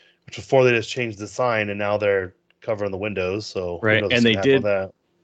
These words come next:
Speaker 2: and they did put a sign back up, but it's not the saxophone or anything like that. It's more of
Speaker 1: Just a
Speaker 2: just
Speaker 1: plain
Speaker 2: a
Speaker 1: sign.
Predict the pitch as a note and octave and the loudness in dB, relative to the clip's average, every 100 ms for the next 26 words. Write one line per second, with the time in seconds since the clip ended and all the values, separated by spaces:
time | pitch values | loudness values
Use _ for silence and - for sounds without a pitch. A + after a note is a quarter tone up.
0 | - A#2+ A2 G#2 A#2 A#2 B2 A2+ A#2 A2 | -6 -2 -2 0 -2 -2 -4 -4 -2 -2
1 | A2 G#2+ F2+ A2+ G2+ - G#2 G#2 - F#2+ | 0 -2 0 -2 -2 -2 0 0 0 -2
2 | F2 - G#2+ G2 G2+ G2+ F2+ G2 F#2 G2+ | -4 -4 -2 0 -2 -4 -4 -4 -4 -6
3 | - F#2+ F#2 F#2 F2+ - F#2+ F2+ F2 F#2 | -6 -4 -2 -4 -6 -6 -4 -4 -4 -4
4 | F#2 F#2 - F#2 E2 - - - - F#2 | 0 0 -2 -4 -6 -10 -16 -16 -10 -6
5 | F2+ F2 A2 B2+ - C#3 A#2+ A2 A#2 G#2 | -4 -4 0 0 2 4 4 2 2 2
6 | G2 G2 | 0 -4